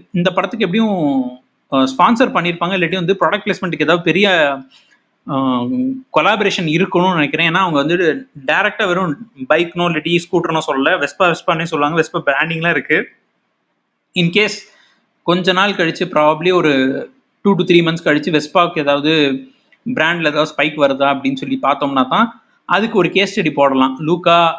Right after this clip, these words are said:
uh, how Pixar used Vespa அப்படின்னு சொல்லிட்டு அதுக்கு நிறைய மக்கள்லாம் ரெடி பண்ணிடுவாங்க. ஆ-, ஆறு மாசத்துக்கு முன்னாடி அப்புறம் ரெடி பண்றதுக்கு நம்ம இப்பவே பார்த்து வச்சுக்குவோம், ஏதாவது பண்றாங்களா இல்லையான்ட்டுன்னு. இல்ல இது just ஒரு இதுதான் அப்படின்னா well and good, நல்லா இருக்கு. And also, uh, அந்த ஃபிஃப்டி சிக்ஸ்டீஸுங்கும்,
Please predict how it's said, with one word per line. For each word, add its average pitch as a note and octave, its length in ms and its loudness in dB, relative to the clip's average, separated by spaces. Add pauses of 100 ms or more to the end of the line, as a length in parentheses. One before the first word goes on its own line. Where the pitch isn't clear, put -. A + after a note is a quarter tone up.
(100)
uh, C3+ 80 -2
how F#3 340 0
Pixar F3+ 280 -4
used D#3+ 280 -4
Vespa C#3+ 320 0
அப்படின்னு C#3 320 0
சொல்லிட்டு C#3 160 -4
அதுக்கு E3+ 220 -2
நிறைய F3 240 2 (200)
மக்கள்லாம் F3 400 0
ரெடி D#3 200 -2
பண்ணிடுவாங்க. C#3+ 440 0 (640)
ஆ-, B2 120 2
ஆறு D#3+ 180 2
மாசத்துக்கு G3+ 340 -4
முன்னாடி F3 160 0
அப்புறம் D3 440 0
ரெடி E3 160 0
பண்றதுக்கு E3 280 -2
நம்ம F#3 260 0
இப்பவே F3 260 0
பார்த்து E3+ 300 0
வச்சுக்குவோம், D3+ 320 -2
ஏதாவது D3 300 2 (100)
பண்றாங்களா C#3+ 420 -2
இல்லையான்ட்டுன்னு. B2+ 500 -2 (400)
இல்ல A#3+ 540 4
இது D#3 160 -2
just E3+ 320 -2
ஒரு F#3 160 2
இதுதான் E3 420 2
அப்படின்னா D3 340 0 (580)
well D3 160 2
and D#3+ 140 -2
good, C#3+ 80 -2
நல்லா C3+ 320 2
இருக்கு. C#3+ 360 -4 (400)
And G#3+ 120 0
also, C#4+ 420 2 (480)
uh, F3+ 120 2
அந்த E3+ 260 -2
ஃபிஃப்டி - 200 0
சிக்ஸ்டீஸுங்கும், A3 960 2